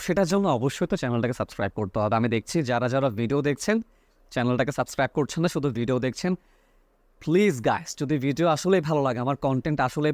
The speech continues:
ভালো লাগে, সাবস্ক্রাইব করবেন এবং ভিডিওতে লাইক করবেন। এতে করে ভিডিও যে YouTube-এ যে অ্যালগরিদম আছে, কমেন্ট করে জানাবেন রিভিউ কেমন ছিল বা কোনো ধরনের যদি আমার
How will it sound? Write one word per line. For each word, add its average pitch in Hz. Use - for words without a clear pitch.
ভালো 139
লাগে, 143
সাবস্ক্রাইব 127
করবেন 151
এবং 143
ভিডিওতে 135
লাইক 123
করবেন। 127
এতে 127
করে 160
ভিডিও 143
যে 139
YouTube-এ 180
যে 160
অ্যালগরিদম 143
আছে, 120
কমেন্ট 147
করে 185
জানাবেন 147
রিভিউ 135
কেমন 151
ছিল 151
বা 143
কোনো 135
ধরনের 139
যদি 143
আমার 135